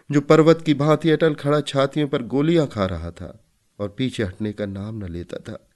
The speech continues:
बंदूक की आवाजें साफ सुनाई देती थी और हर एक धाए धाए के बाद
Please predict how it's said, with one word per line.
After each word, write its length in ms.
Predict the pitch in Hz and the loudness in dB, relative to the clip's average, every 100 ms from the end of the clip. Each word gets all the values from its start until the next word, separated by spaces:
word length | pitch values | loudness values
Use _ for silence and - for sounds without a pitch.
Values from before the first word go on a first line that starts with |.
| _ _ - - - | _ _ -20 -20 0
बंदूक 400 | 113 143 151 160 | 4 6 4 2
की 120 | 156 | 4
आवाजें 380 | 143 139 143 139 | 4 6 4 2
साफ 300 | 135 147 143 | -2 0 0
सुनाई 340 | - 131 123 135 | 0 -4 -2 0
देती 280 | 127 139 | -2 -2
थी 160 | 139 143 | -4 -2
और 180 | 135 117 | -2 -2
हर 180 | 104 127 | -2 -2
एक 200 | 127 95 | -2 -4
धाए 260 | 110 123 | -4 -4
धाए 260 | 107 107 123 | -2 -2 -4
के 140 | 131 | -4
बाद 380 | 113 120 98 - | -2 0 -2 -6